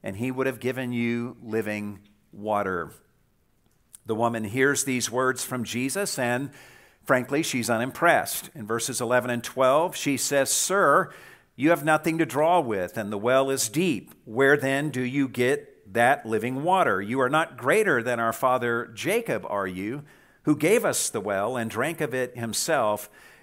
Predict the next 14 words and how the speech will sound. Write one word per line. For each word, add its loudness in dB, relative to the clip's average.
and -4
his -4
sons -4
and -4
his -6
cattle?" -6
Well, -12
Jesus 0
replies 2
to -6
her -2
in -2
verses -4
thirteen -4